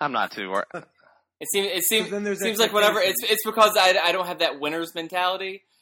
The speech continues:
Speaker 2: with the Redskins anymore, uh, because I've been kicked too many times. But, uh, it just, it just never seems like it works out well for the Redskins whenever they're favored to just crush a team. That's why the, that's why I'm worried about this
Speaker 1: We've,
Speaker 2: game.
Speaker 1: uh,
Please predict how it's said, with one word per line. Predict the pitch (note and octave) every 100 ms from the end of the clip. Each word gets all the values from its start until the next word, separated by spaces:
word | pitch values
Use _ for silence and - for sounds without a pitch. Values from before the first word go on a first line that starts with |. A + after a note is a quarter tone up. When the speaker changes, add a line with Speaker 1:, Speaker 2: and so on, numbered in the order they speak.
| _
Speaker 2:
with | E3+
the | F3+
Redskins | F3+ F3+ F#3 F3
anymore, | F#3 F3+ G3 G3+ G3+ - _ _ -
uh, | C#3
because | C#3 C#3+ C3+
I've | B2+
been | C#3 A#2+
kicked | D3 C#3 -
too |
many | D3+ D3
times. | D3 D#3+ D#3+ D#3 - - _ _ _ _
But, | C#3 C#3+
uh, | C3+ C3+ C3+ - _ _ _
it | E3
just, | F3+ -
it | D#3 C#3+
just | C#3 D#3+
never | E3 E3+
seems | - E3+ E3+ D3+
like | D3+ C#3
it | C3
works | D3 -
out | C#3 A2+
well | A#2+ A#2+
for | A2+
the |
Redskins | A#2 A#2 - A#2
whenever | A#2+ A#2
they're | A2 A2
favored | A#2+ A2+ A2+ A2+
to | A2+ A2+
just | A#2+ - _ _ _ _ _ -
crush | - C#3 -
a | A#2+
team. | - G2 A#2 _ _ _ -
That's | C3+
why | E3 D#3+
the, | D3+ D#3+
that's | D#3+ D#3+
why | E3 D#3+
I'm | D#3+
worried | E3 E3+
about | D3 D#3
this | A2
Speaker 1:
We've, | C3
Speaker 2:
game. | B2
Speaker 1:
uh, | G#2 G2+ G2